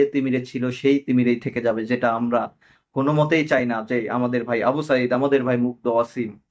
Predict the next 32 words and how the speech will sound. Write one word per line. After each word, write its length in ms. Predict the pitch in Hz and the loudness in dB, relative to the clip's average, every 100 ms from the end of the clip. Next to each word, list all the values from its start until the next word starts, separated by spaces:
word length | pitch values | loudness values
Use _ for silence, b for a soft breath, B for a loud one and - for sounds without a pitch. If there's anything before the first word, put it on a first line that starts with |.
| _ - | _ -6
যারা 220 | 120 117 | 0 0
জীবন 300 | 113 131 143 151 | 0 -2 0 2
দিয়ে 140 | 131 123 | 2 0
গেছে, 200 | 120 120 | -4 -4
জুলাই 260 | 120 139 | 0 2
মাস 180 | 151 131 - | 2 -2 -6
চলছে, 340 | 123 113 - 113 _ _ _ _ | -10 -10 -14 -16 _ _ _ _
সেই 220 | - 175 | 0 0
জুলাই 300 | 165 160 175 | 2 0 0
মাসে 260 | 185 165 151 | 0 -4 -2
এসে 240 | 135 - 127 113 _ _ _ - | -4 -4 -8 -10 _ _ _ -6
এইটা 260 | 131 123 123 117 113 | -4 0 0 -2 -4
ভেঙে 240 | 139 147 | -4 -2
যাবে 260 | 127 113 107 107 _ _ _ - | -2 -2 -6 -10 _ _ _ -4
বা 120 | 117 | -2
তাদের 240 | 123 123 | 0 0
আকাঙ্ক্ষা 600 | 127 127 139 170 170 156 131 113 - | 0 -2 0 -2 -2 -2 -2 -2 -6
বাস্তবায়ন 480 | 139 139 156 139 123 120 | -6 -4 -2 0 -2 -4
হবে 160 | 113 | -8
না, 120 | 110 104 _ _ _ _ | -6 -8 _ _ _ _
এটা 160 | 139 143 | -8 -8
কিন্তু 280 | 143 139 135 | -4 -4 -2
কোনো 260 | 139 135 135 | -2 0 2
মতেই 300 | 135 131 135 | 2 4 2
আমরা 180 | 120 117 | 2 0
মেনে 240 | 117 143 | 2 2
নিতে 200 | 131 117 | 2 0
পারবো 260 | 113 110 107 | -2 -2 -4
না। 100 | 98 - _ _ _ - | -8 -14 _ _ _ -4
প্রত্যেক 320 | 160 156 156 127 | -4 0 0 0
বিপ্লবীর 480 | 127 147 147 147 143 143 - | 0 0 2 2 0 -2 -8
উচিত 300 | 151 156 | -6 -2